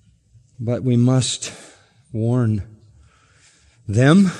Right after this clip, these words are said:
of their coming condemnation, and we must warn those who might be seduced by them and fall into that same condemnation. Thank you for this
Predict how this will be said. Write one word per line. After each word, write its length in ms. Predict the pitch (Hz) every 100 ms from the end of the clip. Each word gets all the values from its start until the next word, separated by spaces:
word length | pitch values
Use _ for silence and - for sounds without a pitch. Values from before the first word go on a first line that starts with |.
| -
of 180 | 113 95
their 140 | 110 107
coming 340 | 131 117 110
condemnation, 760 | 104 107 104 98 98 90 95 98 _ _ _ _ _ _ _ _
and 180 | 110 104
we 80 | 104
must 360 | 110 107 - 101
warn 500 | 104 104 101 95 98
those 380 | 110 101 95 -
who 260 | 92 101
might 560 | 95 107 104 - - -
be 320 | 107 98 95
seduced 720 | 117 104 95 104 92 - 80
by 180 | 113 120
them 320 | 98 92 92 _ _ _ _ _ _ _ _ _ _ _ 101
and 200 | 92 -
fall 480 | 110 104 95 80 _ -
into 280 | 104 98 104
that 220 | 90 90
same 320 | - 104 92
condemnation. 840 | - 95 90 85 85 90 - 104 90 _ _ _ _ -
Thank 260 | 120 113
you 80 | 110
for 220 | - 104
this 320 | 98 98 -